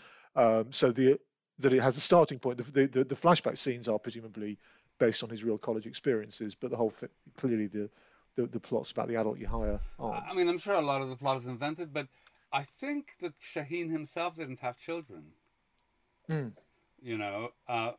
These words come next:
Speaker 2: which
Speaker 1: Right.
Speaker 2: is why, you know, uh, uh, so much attention is given to his nephews and nieces, right? That's,
Speaker 1: Yeah,
Speaker 2: you know,
Speaker 1: yeah.
Speaker 2: they control the estate and, you know, they now run the cinema that was
Speaker 1: Mm.
Speaker 2: Shaheen's before. I mean, my understanding is,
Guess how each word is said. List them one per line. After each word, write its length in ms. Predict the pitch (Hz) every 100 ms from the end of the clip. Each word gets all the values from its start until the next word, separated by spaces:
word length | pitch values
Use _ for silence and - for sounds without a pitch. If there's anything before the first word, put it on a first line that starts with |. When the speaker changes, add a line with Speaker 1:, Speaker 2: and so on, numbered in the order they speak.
| -
Speaker 2:
which 120 | 131
Speaker 1:
Right. 160 | 139 127
Speaker 2:
is 240 | 170 156
why, 760 | 139 135 135 135 127 107 104 107 _ _ _ -
you 140 | 135
know, 360 | 123 117 110 123 _ - - - 117
uh, 280 | 113 101 101 _ _ _ -
uh, 220 | 113 104 101 85 -
so 220 | - 139
much 180 | 135 131
attention 720 | - 135 135 139 127 113 107
is 180 | 101 98 -
given 340 | 120 110 107
to 100 | 107
his 220 | 101 92 -
nephews 520 | 123 160 - 113 95
and 180 | 92 101
nieces, 580 | 147 156 - 98 87 87
right? 260 | 98 101
That's, 180 | 107 110
Speaker 1:
Yeah, 380 | 151 151 135 113 -
Speaker 2:
you 120 | 113
know, 40 | 143
Speaker 1:
yeah. 140 | 131
Speaker 2:
they 60 | 113
control 380 | 113 107 117 107
the 140 | 101
estate 540 | 95 - - 123 120 107
and, 200 | 107 104 - _ _ 110
you 100 | 104
know, 80 | 101
they 200 | 107 107
now 280 | 104 101 101
run 240 | 101 101
the 80 | 95
cinema 720 | - 131 131 113 104 98 95
that 180 | 95 92
was 140 | 98 -
Speaker 1:
Mm. 220 | 151 147
Speaker 2:
Shaheen's 380 | 117 113 104 -
before. 520 | 104 - 120 117 104
I 60 | 98
mean, 140 | 101
my 120 | 101 107
understanding 500 | 104 - 110 107 101
is, 240 | 98